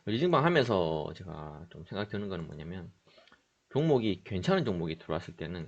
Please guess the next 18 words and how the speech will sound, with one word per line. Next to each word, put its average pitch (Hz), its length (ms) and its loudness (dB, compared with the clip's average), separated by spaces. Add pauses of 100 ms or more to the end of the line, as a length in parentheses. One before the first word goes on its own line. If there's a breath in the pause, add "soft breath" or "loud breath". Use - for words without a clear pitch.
(160)
시장가 113 420 -2
매수를 87 760 -2
해야 113 160 0
됩니다. - 200 -20 (1080)
맥스트는 - 760 -10 (120)
매수를 82 300 -6
했고, - 280 -16 (280)
매도를 73 260 -8
했죠. - 220 -12 (500 soft breath)
그리고 127 520 -6 (280 soft breath)
삼 101 200 -10
프로 143 420 0 (300)
수익에는 95 460 -6 (160)
무조건 107 240 -6
매도 85 220 -2
작전, - 360 -18 (180)
절반 - 380 -12
매도. - 180 -20